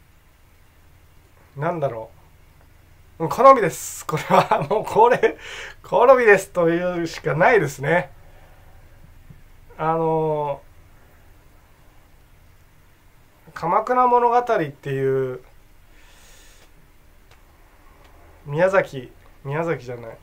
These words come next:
山崎貴監督の三丁目の夕日作った、あの映画にもこういうなんか世界観出てきますけど、天空の城。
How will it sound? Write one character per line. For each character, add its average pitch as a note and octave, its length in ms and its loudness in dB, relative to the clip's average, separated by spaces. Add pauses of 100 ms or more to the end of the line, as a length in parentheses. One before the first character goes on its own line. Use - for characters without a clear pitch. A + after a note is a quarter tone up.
(760)
山 D#3+ 280 0
崎 F#3+ 180 -6
貴 E3+ 340 -6
監 B2 160 -12
督 B2 160 -14
の A#2 200 -14
三 E3 180 -6
丁 F#3 140 -4
目 F3+ 80 -2
の F3 80 -4
夕 E3 60 -6
日 - 120 -16
作 - 200 -14
っ - 20 -10
た、 - 280 -10 (1040)
あ G3 120 -2
の A3 100 -2
映 A3+ 200 -2
画 A3 280 0
に A3+ 320 -8
も E3+ 160 -2
こ E3 200 0
う E3 40 2
い D#3+ 60 0
う D#3+ 40 -2
な E3+ 80 -2
ん D3+ 40 -10
か F3 80 -6
世 D3 120 -8
界 D#3 200 -2
観 B2 140 -12
出 C#3 100 -8
て C3+ 100 -8
き C3 100 -18
ま A#2+ 80 -16
す - 120 -20
け B2 80 -14
ど、 A#2+ 220 -14
天 D3+ 200 -10
空 D#3 160 -6
の D3 100 -4
城。 C3+ 360 -4